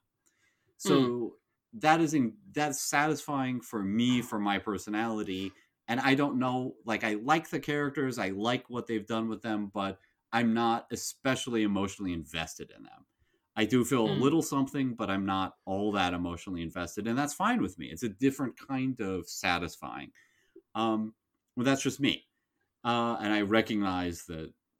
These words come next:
Speaker 1: I may be an odd duck here. Um, the second
Speaker 2: No, no,
Speaker 1: thing
Speaker 2: no,
Speaker 1: I would
Speaker 2: 'cause I,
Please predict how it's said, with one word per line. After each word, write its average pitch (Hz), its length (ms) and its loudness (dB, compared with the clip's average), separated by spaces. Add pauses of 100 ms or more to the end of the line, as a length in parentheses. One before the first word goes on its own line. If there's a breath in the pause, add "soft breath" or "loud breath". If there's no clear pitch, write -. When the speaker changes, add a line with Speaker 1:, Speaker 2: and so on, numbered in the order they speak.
(120)
Speaker 1:
I 92 120 0
may 90 180 2
be 87 160 0
an 85 80 -2
odd 78 200 -6
duck 90 220 -2
here. - 280 -18 (200)
Um, 87 420 -4 (680)
the 139 160 -2
second 269 340 4
Speaker 2:
No, - 20 4
no, 339 120 6
Speaker 1:
thing - 20 6
Speaker 2:
no, 320 80 4
Speaker 1:
I 147 100 6
would 147 120 -2
Speaker 2:
'cause 208 140 -2
I, 180 40 0